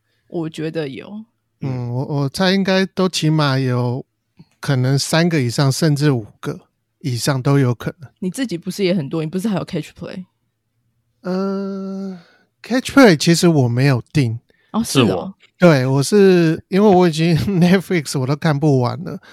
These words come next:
Speaker 1: <laughs>
Speaker 2: 对。Catch Play 我反而没有订，但，但老实说，我是蛮喜欢，呃，我蛮喜欢订阅的服务，可是我订阅的服务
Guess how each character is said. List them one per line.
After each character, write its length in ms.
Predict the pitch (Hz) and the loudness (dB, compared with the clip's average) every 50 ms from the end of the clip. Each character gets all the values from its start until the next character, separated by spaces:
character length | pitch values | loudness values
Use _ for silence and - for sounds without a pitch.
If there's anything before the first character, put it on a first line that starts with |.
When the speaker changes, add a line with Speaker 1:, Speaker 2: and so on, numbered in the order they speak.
| - - - - | -20 -14 -8 -6
Speaker 1:
<laughs> 340 | - - - - - - | -6 -6 -8 -12 -12 -6
Speaker 2:
对。 240 | - 151 135 120 110 - - - _ _ _ - 370 381 - _ - 440 494 - - - - - 494 - | -4 -2 -2 -2 -4 -8 -12 -20 _ _ _ -8 -8 -8 -8 _ -8 -8 -8 -10 -12 -18 -16 -16 -14 -4
Catch 300 | - 240 247 - - 254 | -2 -2 -2 0 -2 -2
Play 220 | 240 208 180 147 151 | 0 0 0 0 -2
我 40 | 165 | -2
反 220 | - 147 143 143 | -4 -4 -4 -4
而 120 | 156 170 156 | -4 -4 -4
没 160 | 156 147 151 | -4 -4 -2
有 180 | 151 135 120 - _ _ | -4 -4 -6 -8 _ _
订， 180 | - 151 131 131 | -6 -4 -4 2
但， 240 | - 254 269 269 240 | 6 6 6 6 6
但 380 | 196 269 269 254 214 101 95 - - - | 6 6 6 8 8 6 4 2 -2 -4
老 180 | - 151 139 135 | -2 0 0 2
实 120 | - 185 | 2 2
说， 240 | 175 - 214 208 208 | 2 6 6 8 8
我 140 | 180 147 131 | 8 6 4
是 140 | - 208 185 | 2 2 2
蛮 200 | 160 151 151 156 | 2 2 2 2
喜 160 | - - 139 | 0 -2 -2
欢， 300 | 120 127 131 139 170 - _ _ | -2 0 0 0 -2 -2 _ _
呃， 240 | 165 156 151 147 139 | 2 2 4 4 4
我 120 | 147 151 | 4 4
蛮 200 | 143 151 165 202 | 4 4 4 4
喜 140 | 202 - 151 | 4 4 4
欢 140 | 143 160 156 | 4 2 2
订 180 | - 165 151 | 0 0 2
阅 160 | 151 156 151 | 2 2 2
的 100 | 135 131 | 2 0
服 240 | 110 - - 135 131 | -2 -4 -4 -4 -4
务， 60 | 131 | -4
可 180 | - - - 139 | -2 -2 -2 0
是 140 | 123 247 277 | 2 2 2
我 200 | 247 170 135 127 | 4 4 2 0
订 260 | - _ 233 202 196 | -2 _ -2 -2 0
阅 220 | 202 214 226 196 156 | 0 2 2 2 2
的 180 | 131 135 123 | 2 -2 -4
服 320 | - - 147 135 156 165 160 | -4 -6 -4 0 2 2 2
务 140 | 143 135 | 2 0